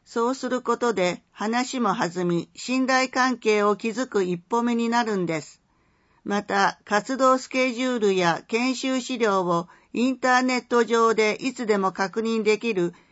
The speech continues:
民生委員何でもサイトがあるので、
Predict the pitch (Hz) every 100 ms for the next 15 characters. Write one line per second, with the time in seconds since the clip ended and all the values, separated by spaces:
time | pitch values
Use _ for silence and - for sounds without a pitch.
0 | _ - 226 269 247 262 254 262 262 247
1 | 202 180 208 240 247 247 254 247 262 247
2 | 214 202 202 214 208 180 170 165